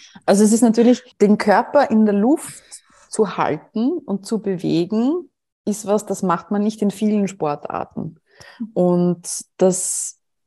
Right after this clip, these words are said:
je mehr Körpergefühl man mitbringt, desto leichter ist das am Anfang.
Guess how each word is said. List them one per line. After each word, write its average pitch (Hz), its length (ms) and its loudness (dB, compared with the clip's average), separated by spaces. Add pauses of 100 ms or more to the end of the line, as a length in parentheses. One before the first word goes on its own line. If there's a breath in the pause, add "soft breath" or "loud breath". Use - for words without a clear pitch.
je 190 160 2
mehr 190 260 4
Körpergefühl 208 960 0
man 208 180 0
mitbringt, 247 640 -4 (220)
desto 185 220 -10
leichter 151 420 -6
ist 160 220 -10
das - 100 -10
am - 100 -6
Anfang. - 480 -10